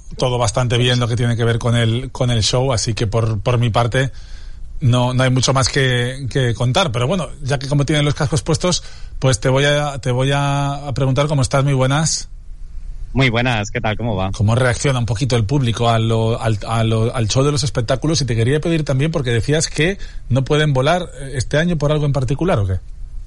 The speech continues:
Speaker 2: Bueno, eh, la razón por la cual no los estamos haciendo volar por encima de, de los clientes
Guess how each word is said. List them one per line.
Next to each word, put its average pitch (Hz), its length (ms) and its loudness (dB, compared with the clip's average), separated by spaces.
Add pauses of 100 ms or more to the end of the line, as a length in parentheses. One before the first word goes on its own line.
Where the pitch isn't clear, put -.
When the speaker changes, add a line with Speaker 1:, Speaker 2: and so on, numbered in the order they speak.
(880)
Speaker 2:
Bueno, 143 260 2
eh, 127 160 0
la 127 140 0
razón 131 340 -2
por 185 160 -2
la 180 120 -2
cual 151 260 0
no 147 100 0
los 147 200 -2
estamos 139 420 -2
haciendo 131 380 -4
volar 123 300 0
por 123 180 -4
encima 123 340 -2
de, 110 720 0 (160)
de 104 60 -6
los 104 160 -8
clientes 135 600 -2